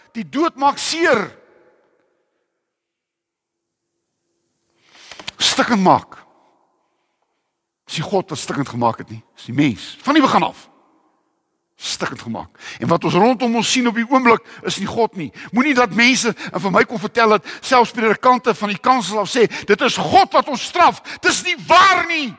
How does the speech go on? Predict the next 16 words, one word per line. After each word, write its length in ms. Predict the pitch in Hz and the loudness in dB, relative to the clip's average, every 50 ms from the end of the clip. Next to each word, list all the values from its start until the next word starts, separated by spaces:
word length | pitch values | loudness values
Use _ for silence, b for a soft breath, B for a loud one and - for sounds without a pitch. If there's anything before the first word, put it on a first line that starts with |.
| - _ _ _ _ _ _ _ _ _ _ _ _ _ _ _ _ _ _ _ _ _ _ _ _ _ _ _ _ _ _ _ _ _ _ _ _ _ _ _ _ _ _ _ | -18 _ _ _ _ _ _ _ _ _ _ _ _ _ _ _ _ _ _ _ _ _ _ _ _ _ _ _ _ _ _ _ _ _ _ _ _ _ _ _ _ _ _ _
Hoe 160 | - 330 339 | 0 2 4
sal 240 | - 370 330 330 269 | 4 6 4 4 2
God 380 | - 170 - 370 339 - - | 0 0 2 2 2 0 -4
'n 380 | - - - - - 262 262 262 | -10 -18 -8 0 2 2 4 4
epidemie 800 | 294 277 - 262 220 151 - 269 330 349 349 330 294 254 220 B B B B B | 2 0 -2 -4 -4 -2 0 2 2 2 4 4 2 2 0 B B B B B
stuur 560 | - - - - - 349 359 359 349 311 285 | -6 -6 -6 0 2 4 4 6 4 4 2
om 140 | 233 226 294 | 0 -2 -2
ons 220 | 320 302 254 - | -2 -4 -4 -6
te 80 | 247 226 | -6 -8
straf? 760 | - - - 349 339 320 190 127 - - - - - _ _ _ _ _ _ _ _ _ _ _ _ _ _ _ _ _ _ _ _ _ _ _ _ _ _ _ _ _ _ _ _ _ _ _ _ _ _ _ _ _ | -8 -4 2 4 4 4 4 0 -6 -14 -16 -20 -20 _ _ _ _ _ _ _ _ _ _ _ _ _ _ _ _ _ _ _ _ _ _ _ _ _ _ _ _ _ _ _ _ _ _ _ _ _ _ _ _ _
Hierdie 160 | - 277 269 277 | -4 -2 0 0
ding 120 | 269 247 | 0 2
is 100 | 202 202 | 2 2
'n 60 | 170 | 2
mensgemaakte 640 | 160 202 262 262 - - 226 196 165 156 135 - 143 | 2 2 2 2 0 -2 2 2 4 2 2 0 -6
ding. 180 | 117 113 92 | -8 -8 -10